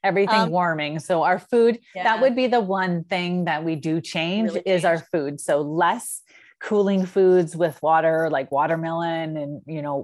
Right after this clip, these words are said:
Speaker 1: water-filled fruits, and more, like, com-, berry compotes and roasted vegetable.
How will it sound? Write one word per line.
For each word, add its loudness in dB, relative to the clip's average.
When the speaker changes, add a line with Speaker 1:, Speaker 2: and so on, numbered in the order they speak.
Speaker 1:
water-filled -2
fruits, -2
and -4
more, 0
like, -2
com-, -2
berry 2
compotes -2
and -4
roasted 0
vegetable. -2